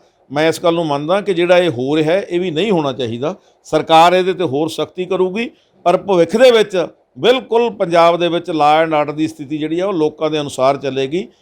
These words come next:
ਅ, ਕਾਨੂੰਨ ਦੇ ਅਨੁਸਾਰ ਸਾਰੇ ਕੰਮ ਹੋਣਗੇ। ਫਿਕਰ ਨਾ ਕਰਨ ਲੋਕ, ਘਬਰਾਉਣ ਨਾ। ਥੋੜ੍ਹੇ ਜਿਹਾ ਉਹਨਾਂ ਨੂੰ ਸਹੂਲਤਾਂ ਦੀ ਗੱਲ ਹੈ ਜਿਹੜੀ, ਉਹ ਬਾਕੀ ਰਹਿੰਦੀਆਂ ਸਹੂਲਤਾਂ ਸੀ ਜਿਹੜੀਆਂ, ਉਹ ਵੀ ਛੇਤੀ ਦੇਣ ਜਾ ਰਹੇ ਹਾਂ। ਅ, ਇਸ ਚੋਣ ਜਾਬਤਾ ਨਿਬੜ ਜਾਂਦਾ ਹੈ।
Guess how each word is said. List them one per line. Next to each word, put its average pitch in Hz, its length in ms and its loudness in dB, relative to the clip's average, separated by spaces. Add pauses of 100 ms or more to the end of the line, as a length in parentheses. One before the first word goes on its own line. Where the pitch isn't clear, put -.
ਅ, 151 480 0
ਕਾਨੂੰਨ 180 460 0
ਦੇ 208 100 4
ਅਨੁਸਾਰ 160 380 2
ਸਾਰੇ 156 260 -2
ਕੰਮ 135 200 -4
ਹੋਣਗੇ। 151 360 -6
ਫਿਕਰ 151 280 -6
ਨਾ 151 140 -4
ਕਰਨ 156 200 0
ਲੋਕ, 160 300 0
ਘਬਰਾਉਣ 147 380 0
ਨਾ। 190 220 0 (360)
ਥੋੜ੍ਹੇ 180 260 2
ਜਿਹਾ 190 100 2
ਉਹਨਾਂ 180 140 0
ਨੂੰ 180 80 -2
ਸਹੂਲਤਾਂ 147 520 -2
ਦੀ 175 160 2
ਗੱਲ 160 180 4
ਹੈ 165 40 4
ਜਿਹੜੀ, 175 300 -2 (100)
ਉਹ 175 160 -2
ਬਾਕੀ 147 400 -2
ਰਹਿੰਦੀਆਂ 175 320 -2
ਸਹੂਲਤਾਂ 147 420 -4
ਸੀ 139 120 -8
ਜਿਹੜੀਆਂ, 143 300 -2
ਉਹ 151 140 0
ਵੀ 156 240 2 (260)
ਛੇਤੀ 190 440 2
ਦੇਣ 196 240 2
ਜਾ 170 180 2
ਰਹੇ 160 180 -2
ਹਾਂ। 190 140 -4
ਅ, 160 640 -4
ਇਸ 170 300 0
ਚੋਣ 165 280 -2
ਜਾਬਤਾ 160 600 2
ਨਿਬੜ 143 260 -2
ਜਾਂਦਾ 165 300 0
ਹੈ। 202 80 -4